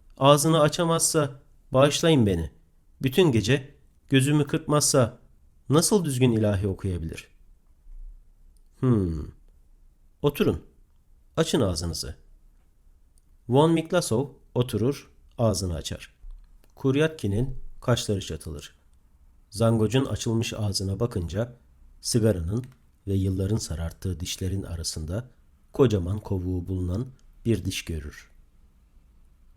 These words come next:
"Baş Zangoc'un tavsiyesine uyarak hardal kökü ile vodka koydum ama bir yararı dokunmadı."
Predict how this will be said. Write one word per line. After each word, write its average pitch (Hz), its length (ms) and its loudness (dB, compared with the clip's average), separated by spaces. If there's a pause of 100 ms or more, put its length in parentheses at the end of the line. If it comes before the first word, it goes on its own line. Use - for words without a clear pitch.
(120)
"Baş 143 240 0
Zangoc'un 110 600 0 (440)
tavsiyesine 107 580 0
uyarak 104 520 -2 (340)
hardal 110 380 2
kökü 98 300 -8
ile 92 420 -6 (280)
vodka 123 380 2
koydum 139 340 0
ama 117 360 0 (380)
bir 151 100 4
yararı 95 480 0
dokunmadı." 120 540 0